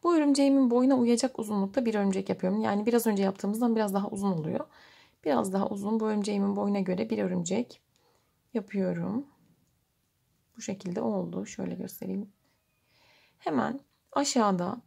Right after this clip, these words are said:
bir ikinci yuvadan, bir ikinci, üç tane yuva yapmıştık ya, onun ortadakinden tutturuyorum.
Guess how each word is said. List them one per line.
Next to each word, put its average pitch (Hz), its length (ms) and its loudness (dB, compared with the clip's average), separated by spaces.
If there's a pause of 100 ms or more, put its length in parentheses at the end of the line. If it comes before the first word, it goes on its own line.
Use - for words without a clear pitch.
(180)
bir 247 580 -2
ikinci 226 720 0 (340)
yuvadan, 185 540 -2
bir 240 100 0
ikinci, 196 340 -2
üç - 180 -10
tane 226 200 2
yuva 220 140 2
yapmıştık 220 440 -4
ya, 226 80 0
onun 254 100 -2
ortadakinden 196 760 -2 (680)
tutturuyorum. 190 840 -4